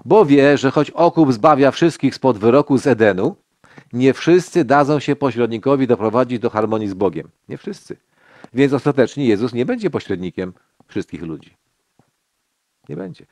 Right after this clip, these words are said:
Będzie pośrednikiem tylko tych, którzy dadzą się zbawić. Tylko owiec, jeśli byśmy wzięli terminologię z przypowieści o owcach i kozłach. Nie wszystkich ludzi, którzy kiedykolwiek się urodzili,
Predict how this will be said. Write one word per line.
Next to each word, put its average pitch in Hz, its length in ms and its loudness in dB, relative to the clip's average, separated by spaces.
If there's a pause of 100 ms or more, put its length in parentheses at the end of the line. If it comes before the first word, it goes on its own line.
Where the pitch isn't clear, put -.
(340)
Będzie 117 240 -2
pośrednikiem 113 540 -2
tylko 113 220 -2
tych, 90 220 -4
którzy 92 400 -6
dadzą 82 260 -6
się 101 160 -10
zbawić. 123 520 -10 (140)
Tylko - 340 -6
owiec, 147 520 0 (240)
jeśli 92 280 -8
byśmy 87 220 -10
wzięli 95 240 -2
terminologię 92 720 -2 (440)
z - 120 -20
przypowieści 98 640 -4
o - 20 -16
owcach 92 340 -8
i 90 80 -8
kozłach. 76 480 -14 (220)
Nie 170 280 -4 (640)
wszystkich - 500 -12
ludzi, 82 400 -8 (360)
którzy 85 540 -8
kiedykolwiek 82 520 -8
się 90 120 -8
urodzili, 85 460 -6